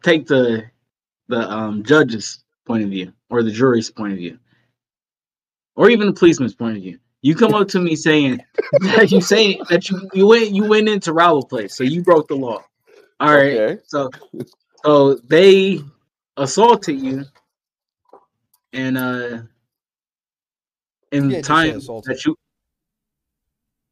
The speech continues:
Speaker 1: I don't wanna use the whole essayed. Does that
Speaker 3: It's
Speaker 1: make
Speaker 3: essay.
Speaker 1: you
Speaker 3: Just
Speaker 1: know?
Speaker 3: say essay.
Speaker 1: Yeah, essayed, uh, him, and, uh, for two hours. In my mind,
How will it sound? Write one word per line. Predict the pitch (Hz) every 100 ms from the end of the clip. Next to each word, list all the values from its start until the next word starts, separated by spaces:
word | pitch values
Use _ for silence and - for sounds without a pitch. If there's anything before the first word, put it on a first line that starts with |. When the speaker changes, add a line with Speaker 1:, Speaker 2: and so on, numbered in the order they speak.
| _ _ _ - _ _ _ _
Speaker 1:
I | 147
don't | 160 151
wanna | 143
use | 139 139 131 120 110
the | - 117
whole | 113 127 120 110 110 _ -
essayed. | 147 139 135 110 95 - _ _
Does | 117
that | 127
Speaker 3:
It's | 131
Speaker 1:
make | 127
Speaker 3:
essay. | - 95 - -
Speaker 1:
you | 135
Speaker 3:
Just | 139
Speaker 1:
know? |
Speaker 3:
say | 107
essay. | 98 - 90 _ _ _ _ _ _ -
Speaker 1:
Yeah, | 127 113
essayed, | 123 147 - 139 123 - - _ _ _ _ _ _ _ _ 123
uh, | 120 117
him, | 117 110 101 _ _ _ _ _ -
and, | 131 135
uh, | 139 131
for | 131
two | 127 156 147
hours. | 117 - - - _ _ _ _ _ _ _ _ _ _ _ - _ _ - _ _ _ _ _ _ -
In | 143
my | 170 233
mind, | 165 120 101 -